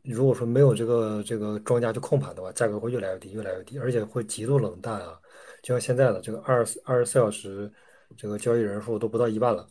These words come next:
啊，不到一万呢，它就会有这种流动性特别差，流动性特别差就会把价格打入这种，呃，冰点。我觉得在这种情况下，流动性特别差的时候，反而是最好的一个N F T的一个买入时机啊。然后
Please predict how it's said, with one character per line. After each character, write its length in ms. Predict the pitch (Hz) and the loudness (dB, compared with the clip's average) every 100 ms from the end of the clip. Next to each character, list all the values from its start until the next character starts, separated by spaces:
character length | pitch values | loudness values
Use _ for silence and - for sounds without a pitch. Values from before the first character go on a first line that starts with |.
| _ | _
啊， 320 | - 98 92 - - - - | -10 -8 -10 -14 -20 -18 0
不 100 | 123 | 4
到 80 | |
一 140 | 123 117 | 6 6
万 140 | 135 | 4
呢， 100 | 120 | 4
它 160 | 113 113 | 0 0
就 140 | 120 | 0
会 160 | 127 117 | 2 0
有 160 | 95 | -2
这 140 | 90 113 | -2 -2
种 220 | 104 90 | -2 -6
流 140 | 98 | -8
动 160 | 107 117 | -4 -4
性 200 | 123 117 | 0 -2
特 140 | - 110 | 0 -2
别 100 | 107 | -2
差， 220 | - 101 | 0 0
流 100 | 107 | 2
动 100 | 135 | 2
性 40 | |
特 120 | 139 | 4
别 100 | 139 | 4
差 240 | 131 - 110 | 4 4 2
就 140 | 110 | 2
会 60 | 117 - - | -2 -4 -8
把 140 | 92 | -6
价 180 | - 123 | 2 2
格 140 | 98 | 2
打 180 | 104 92 | -2 -4
入 140 | 92 104 | -4 -4
这 120 | 110 | -4
种， 220 | 95 85 - - - - _ - | -6 -12 -20 -20 -20 -20 _ -14
呃， 420 | 95 87 87 90 - | -10 -10 -10 -12 -8
冰 220 | 110 110 | -6 -4
点。 260 | 101 82 - 220 | -6 -8 -14 -12
我 100 | 101 | -8
觉 80 | 101 | -2
得 120 | 123 | 0
在 160 | 135 107 | 0 0
这 180 | 107 147 | 2 4
种 180 | 110 95 | 2 -4
情 160 | - | -6
况 140 | 101 104 | -6 -6
下， 240 | 104 92 | -6 -8
流 140 | 90 107 | -6 -4
动 80 | |
性 100 | 120 | -4
特 160 | 117 131 | -2 -2
别 80 | 120 | -2
差 280 | - 139 110 | -2 -2 -2
的 60 | |
时 100 | - | -2
候， 240 | 85 80 - - - _ - | -12 -12 -14 -20 -20 _ -16
反 200 | - 95 | -6 -4
而 160 | 90 110 | -4 -4
是 220 | 117 117 | 0 0
最 240 | 107 - 139 | 0 -2 -2
好 340 | - 98 80 | -2 -6 -6
的 80 | 90 | -10
一 140 | 92 | -14
个 340 | 92 95 92 - _ | -12 -10 -10 -12 _
N 240 | - 139 143 | 2 6 4
F 60 | |
T 200 | 139 185 | 4 4
的 60 | 131 | 4
一 80 | 87 | 4
个 100 | 95 | -6
买 160 | 95 80 | -8 -10
入 100 | 82 | -10
时 220 | - 87 | -10 -12
机 320 | 85 85 87 _ | -12 -16 -18 _
啊。 320 | 101 87 85 - - - - _ _ | -12 -12 -14 -18 -20 -20 -20 _ _
然 120 | 107 | -4
后 300 | 123 143 135 | 2 4 4